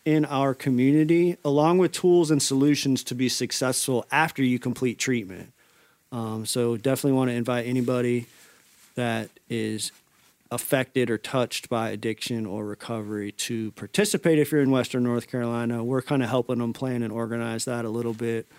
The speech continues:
N C Raw is gonna be talking about the solutions after treatment and what's available after treatment. So,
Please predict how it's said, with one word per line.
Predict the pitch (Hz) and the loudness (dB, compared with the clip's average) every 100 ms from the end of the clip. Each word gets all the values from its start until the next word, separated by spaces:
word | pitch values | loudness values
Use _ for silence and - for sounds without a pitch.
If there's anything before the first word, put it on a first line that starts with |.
| - | -10
N | 123 | -8
C | - 120 | -4 -4
Raw | 113 110 110 | -2 -4 -4
is | 107 | -6
gonna | 131 117 | -6 -6
be | 110 110 104 110 _ _ - | -6 -6 -8 -12 _ _ -2
talking | 165 175 190 | 2 4 4
about | 160 147 143 | 4 4 2
the | |
solutions | - 143 131 139 135 135 127 120 113 - - - - | 0 2 4 4 4 2 0 0 -2 -4 -10 -10 -2
after | 131 - - | -2 0 -6
treatment | - 110 87 - - | -6 -6 -8 -14 -12
and | 127 123 | -6 -2
what's | 113 123 | -2 -2
available | 117 113 104 107 104 | -4 -4 -4 -6 -10
after | 104 101 110 | -10 -10 -12
treatment. | - 110 101 101 92 - - | -10 -10 -10 -12 -16 -14 -12
So, | 113 104 | -10 -12